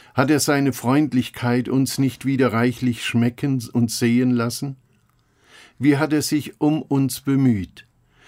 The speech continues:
Wie hat er durch die Gnadenmittel seine Gemeinde geführt und gefördert?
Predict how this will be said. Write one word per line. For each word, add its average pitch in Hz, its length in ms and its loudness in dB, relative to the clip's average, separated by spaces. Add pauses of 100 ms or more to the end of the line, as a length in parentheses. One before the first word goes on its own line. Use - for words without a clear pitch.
(180)
Wie 139 220 2
hat 135 180 0
er 143 120 0
durch 135 280 -2
die 113 180 -2
Gnadenmittel 135 840 0
seine 127 380 0
Gemeinde 117 600 0
geführt 131 580 -2
und 135 180 -2
gefördert? 110 720 -4